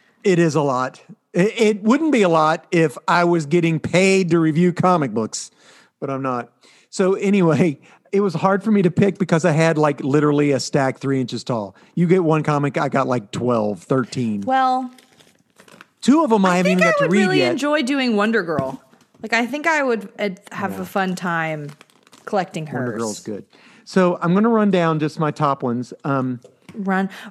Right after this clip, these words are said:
Speaker 2: run
Speaker 1: uh,
Speaker 2: it down for us, Dad.
Speaker 1: so
Speaker 2: Run
Speaker 1: I
Speaker 2: down the
Speaker 1: chose,
Speaker 2: pull list for us.
Speaker 1: I chose, this is something too. I'm gonna try to do this from now on. I chose two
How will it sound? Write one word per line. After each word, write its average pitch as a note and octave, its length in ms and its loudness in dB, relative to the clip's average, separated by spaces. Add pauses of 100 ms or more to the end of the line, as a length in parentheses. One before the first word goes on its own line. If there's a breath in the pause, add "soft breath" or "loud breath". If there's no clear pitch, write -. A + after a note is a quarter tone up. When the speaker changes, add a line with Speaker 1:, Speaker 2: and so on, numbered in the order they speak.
Speaker 2:
run C4 240 0
Speaker 1:
uh, - 20 0
Speaker 2:
it B3+ 60 -4
down B3+ 320 0
for A3+ 180 0
us, F#3+ 160 -2
Dad. G3 460 -2
Speaker 1:
so G3 120 0
Speaker 2:
Run G3+ 120 0
Speaker 1:
I F#3+ 80 2
Speaker 2:
down G3+ 120 -2
the A3+ 60 2
Speaker 1:
chose, F#3+ 140 0
Speaker 2:
pull G3 140 -6
list F#3 200 -8
for D#3+ 220 -8
us. F#3 240 -2
Speaker 1:
I E3+ 80 2
chose, F3+ 380 -2
this F#3 180 -2
is G#3 100 -4
something F3 240 -2
too. C3+ 300 -2 (100)
I'm E3+ 220 0
gonna F3 160 0
try E3 160 -2
to D3 80 -4
do D3 80 -2
this C#3+ 160 -2
from D3 140 -4
now C3+ 180 0
on. C3 240 -4 (400 loud breath)
I D3+ 100 2
chose C#3 540 -2
two G#3+ 560 2